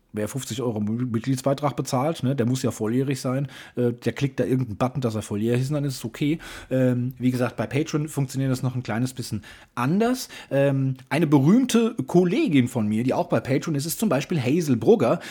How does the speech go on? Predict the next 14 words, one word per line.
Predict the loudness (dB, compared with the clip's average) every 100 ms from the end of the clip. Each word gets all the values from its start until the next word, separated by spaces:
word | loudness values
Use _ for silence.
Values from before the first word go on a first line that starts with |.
| -6
Die | -2
macht | 0 0 -4
hier, | -2 0 2
obwohl | 2 0 -2
sie | 0
sowieso | 0 0 0 0
schon | 0 -2
die | 0
Geldsäckel | -2 -2 -4 -2 0 0
voll | 2 2 4
hat | 0
bis | -4 -8
zum | -6
Anschlag, | -6 -6 -6 -6 -6 -8